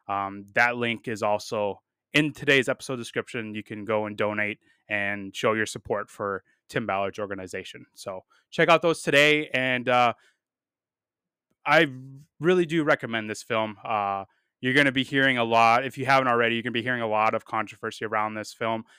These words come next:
especially from, you know, members of the Hollywood universe. Um, a lot of podcasters I've been s-,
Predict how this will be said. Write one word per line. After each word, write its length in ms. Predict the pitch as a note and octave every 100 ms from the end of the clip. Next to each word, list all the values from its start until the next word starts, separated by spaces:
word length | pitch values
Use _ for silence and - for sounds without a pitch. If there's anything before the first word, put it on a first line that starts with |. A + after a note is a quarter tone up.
| _
especially 480 | B2+ C3+ A#2+ - A#2
from, 500 | - B2 A#2 A#2+ A2+ _ _ _ -
you 80 | B2
know, 300 | A#2 G#2+ G#2+
members 440 | A2 A#2 A#2 A2
of 280 | A2+ A2+ G#2 G#2+ _ _ -
the 80 |
Hollywood 380 | D3 B2 A#2+ A#2
universe. 560 | A2 G#2+ G2+ G#2 - -
Um, 420 | A2+ G2+ G2+ F#2 _ _ _ _ _ _ -
a 60 |
lot 180 | C3 C3+
of 60 | B2
podcasters 720 | C3+ B2+ - B2+ A#2 - A#2+
I've 140 | A2+
been 120 | A2+ G#2+
s-, 320 | - -